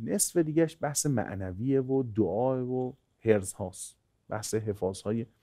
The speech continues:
ماورایی و از اهل بیت علیهم السلام.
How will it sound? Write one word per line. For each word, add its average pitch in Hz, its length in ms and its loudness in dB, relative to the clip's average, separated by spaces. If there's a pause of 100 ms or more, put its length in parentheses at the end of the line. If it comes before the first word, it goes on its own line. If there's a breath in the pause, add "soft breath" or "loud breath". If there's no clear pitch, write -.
(840)
ماورایی 101 560 8
و 131 40 4
از 98 240 2
اهل 98 200 -6
بیت 95 160 -6
علیهم 90 200 -6
السلام. 110 320 -12